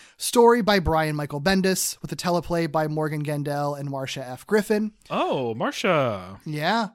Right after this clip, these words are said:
Speaker 1: yeah. So Bendis, uh, I mean, I feel like most people listening probably know who he is. He's one of the most prolific comic book authors of modern times. Um, most notably, he launched the Ultimate Universe with Ultimate Spider-Man and then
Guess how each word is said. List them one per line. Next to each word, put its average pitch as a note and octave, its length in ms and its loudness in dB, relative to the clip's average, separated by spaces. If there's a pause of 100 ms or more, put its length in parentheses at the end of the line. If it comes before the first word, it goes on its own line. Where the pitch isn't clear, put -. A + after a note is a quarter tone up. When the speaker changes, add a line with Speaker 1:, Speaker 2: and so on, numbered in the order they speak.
Speaker 1:
yeah. G3 360 -2 (140)
So G3 400 4
Bendis, A#3+ 600 4
uh, G#3 380 4 (120)
I G3+ 240 -10
mean, A#3 360 0
I G3+ 140 -2
feel G#3+ 200 0
like F#3 160 2
most E3+ 160 -2
people D#3 160 -4
listening D3+ 260 -4
probably D#3 380 0
know D3 160 0
who C#3+ 140 -2
he C3+ 160 -2
is. B2+ 180 -8
He's C#3 160 -8
one D#3+ 100 -4
of D#3+ 60 -4
the D3+ 80 -6
most D3 220 -6
prolific D#3+ 480 -4
comic D#3+ 280 -4
book E3 220 -6
authors D3+ 600 -6
of C#3+ 360 -6
modern F3+ 500 4
times. E3 600 0 (400)
Um, D#3 260 0
most E3+ 220 0
notably, D#3+ 320 0
he D3 100 -2
launched C#3+ 380 -2
the D3+ 80 -8
Ultimate C3+ 320 -8
Universe C3+ 600 -8
with C#3+ 120 -12
Ultimate C3 320 -12
Spider-Man E3+ 640 0
and C#3+ 140 -6
then C3+ 180 -8